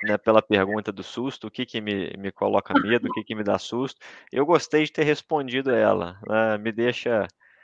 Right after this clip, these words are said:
é, ainda mais entusiasmado com esse mundo de inovação financeira,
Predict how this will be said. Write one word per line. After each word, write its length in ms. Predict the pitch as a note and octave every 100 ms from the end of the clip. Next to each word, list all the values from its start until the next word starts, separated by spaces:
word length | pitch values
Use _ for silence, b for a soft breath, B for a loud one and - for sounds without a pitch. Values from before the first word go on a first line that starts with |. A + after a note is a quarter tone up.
| b b _ -
é, 340 | G#2 G#2 G2+ F#2+
ainda 360 | G#2 A#2+ B2
mais 320 | A2+ A#2+ B2+ A#2
entusiasmado 920 | A#2 A#2+ A2 G#2+ F#2 G2 G#2 A2+ A2
com 140 | -
esse 180 | G#2+ -
mundo 420 | F#2+ F#2+ A2 G#2+
de 100 | F#2+
inovação 460 | G2 G2 G2 - F#2+
financeira, 680 | - F#2+ F#2 - G2+ G#2 G2+